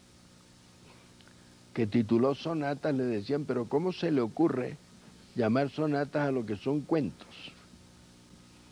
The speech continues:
¿Es que acaso está componiendo música?". Pues ahí está. ¿Y qué tal en Colombia ese virtuoso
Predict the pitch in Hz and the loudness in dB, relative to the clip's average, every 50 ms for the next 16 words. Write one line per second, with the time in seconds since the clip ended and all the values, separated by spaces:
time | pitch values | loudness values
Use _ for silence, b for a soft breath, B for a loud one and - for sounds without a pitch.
0 | - - - - 185 147 123 - 160 151 135 - 151 156 139 147 156 123 - - | -20 -20 -14 -4 -2 -2 2 4 2 2 2 2 -2 -2 0 -2 -4 -6 -2 -2
1 | 165 156 160 156 135 127 127 - - - 139 127 123 - 131 127 139 151 160 170 | -2 0 0 -2 -4 -8 -10 -10 -2 0 0 0 4 2 4 4 4 2 2 2
2 | 175 175 202 240 226 - - 117 101 - 76 67 67 - - - - - - - | 0 0 0 -2 -2 -4 -6 -6 -6 -10 -14 -14 -16 -18 -20 -20 -20 -20 -20 -20
3 | - - - - - - - - - - - - - - - - - - 101 95 | -20 -20 -20 -20 -20 -20 -20 -20 -20 -20 -20 -20 -20 -20 -20 -14 0 0 2 2
4 | 101 110 127 156 165 139 - - 226 262 190 98 - - - - - - - - | 4 2 4 2 2 0 0 -4 -4 -4 -4 -8 -10 -14 -20 -20 -20 -20 -16 -4
5 | - 139 123 - 160 165 - - 165 170 180 180 175 151 - 131 131 143 151 151 | -4 -4 0 0 0 0 0 0 0 0 0 -2 -4 -4 -4 -4 -2 -2 -2 -2
6 | 151 147 139 135 156 - - B B B B B - - 135 131 - 175 170 160 | -2 -4 -6 -8 -10 -16 -20 B B B B B -4 -4 -4 0 0 0 0 0
7 | 135 139 151 135 120 120 113 104 - - 127 131 139 147 156 - - - 123 98 | 0 2 2 2 2 2 -4 -6 -8 -4 0 2 2 2 2 -2 -8 -12 -14 -14